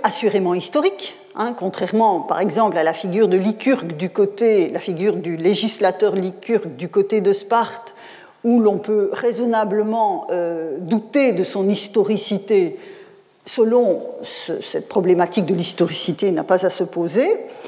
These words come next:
Euh, donc, c-, cette figure qui est assurément, euh, historique a fait et fait encore partie des repères que l'on a tendance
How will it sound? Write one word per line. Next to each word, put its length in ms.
Euh, 160
donc, 320
c-, 200
cette 240
figure 360
qui 80
est 120
assurément, 920
euh, 220
historique 760
a 120
fait 320
et 20
fait 240
encore 280
partie 360
des 80
repères 580
que 100
l'on 200
a 80
tendance 580